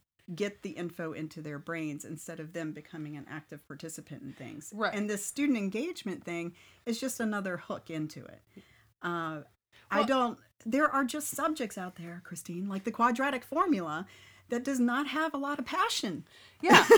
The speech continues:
Speaker 1: <laughs>
Speaker 2: yeah. And I feel like it's, student engagement is just another way to rebrand things we've been talking about for a hundred years. And I feel
Speaker 1: Mm-hmm.
Speaker 2: like that happens a lot to teachers and education is,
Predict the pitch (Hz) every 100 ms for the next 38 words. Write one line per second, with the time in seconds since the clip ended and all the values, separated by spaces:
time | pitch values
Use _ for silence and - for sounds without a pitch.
0 | - 381 339 381 240 - 277 277 285 -
1 | 277 269 254 247 - - 247 202 - -
2 | - - - - - - - - 240 285
3 | 285 269 254 240 294 262 233 220 226 _
4 | _ _ _ 196 214 208 - - 214 202
5 | 233 208 196 208 196 190 190 190 - 208
6 | 190 185 180 175 - - _ _ _ 175
7 | - _ _ _ 185 233 240 214 226 226
8 | 226 226 214 208 220 190 202 196 214 196
9 | 185 185 - 190 185 190 175 170 180 170
10 | 156 - 170 156 170 180 165 156 151 160
11 | 160 160 156 151 156 147 147 _ _ _
12 | _ _ - - 170 - 151 147 160 156
13 | 147 151 160 - 151 151 147 -